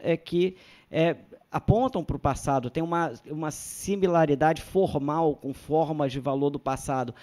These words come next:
mas que são formas de valor eficazes ainda, é, hoje. É, a analogia com a revolução, com a evolução das espécies é a seguinte:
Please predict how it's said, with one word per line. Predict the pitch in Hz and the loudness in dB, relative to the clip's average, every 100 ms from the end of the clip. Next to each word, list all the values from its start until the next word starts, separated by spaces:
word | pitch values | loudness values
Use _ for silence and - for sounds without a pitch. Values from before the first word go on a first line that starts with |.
| - - | -20 -8
mas | 156 170 | -4 -4
que | 180 190 - - | -2 -4 -4 -16
são | - - 180 180 | -12 -4 -4 -4
formas | - 151 151 139 | -2 -2 0 -2
de | |
valor | 139 139 147 156 | 0 2 2 2
eficazes | 160 - - - 143 147 110 98 - - - _ | 0 -4 -8 -2 2 2 0 -8 -10 -20 -20 _
ainda, | - 135 151 165 165 160 - - _ | 0 2 4 4 4 4 2 -10 _
é, | 90 - | -16 2
hoje. | 156 147 104 101 - - - | 8 8 8 0 -4 -12 -4
É, | 127 | 4
a | 139 120 151 | 4 6 4
analogia | 160 175 170 151 | 6 6 8 8
com | 151 | 6
a | 151 | 4
revolução, | 147 139 123 127 - | 2 0 -2 -6 2
com | |
a | 139 | 2
evolução | 127 120 127 | 2 -2 -2
das | 127 120 | -2 -2
espécies | - 143 143 | 0 0 2
é | 151 | 0
a | 151 | 0
seguinte: | - 135 139 | -2 -2 -2